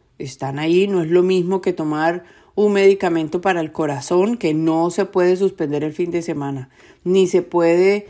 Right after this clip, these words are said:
que me tome una pastilla un día sí, un día no, un día sí, no, no, como se lo mandó el médico. Ese tipo de elementos, cuando fallan, lo mismo para la tiroides, para otros factores también,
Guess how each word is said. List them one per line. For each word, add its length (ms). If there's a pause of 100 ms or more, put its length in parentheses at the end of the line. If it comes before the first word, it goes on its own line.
(300)
que 120
me 140
tome 220
una 180
pastilla 460
un 80
día 220
sí, 200
un 120
día 200
no, 220
un 80
día 160
sí, 160
no, 280
no, 360
como 280
se 120
lo 140
mandó 240
el 120
médico. 540
Ese 400
tipo 480
de 140
elementos, 680
cuando 380
fallan, 420
lo 80
mismo 300
para 240
la 160
tiroides, 640 (880)
para 320
otros 420
factores 540
también, 400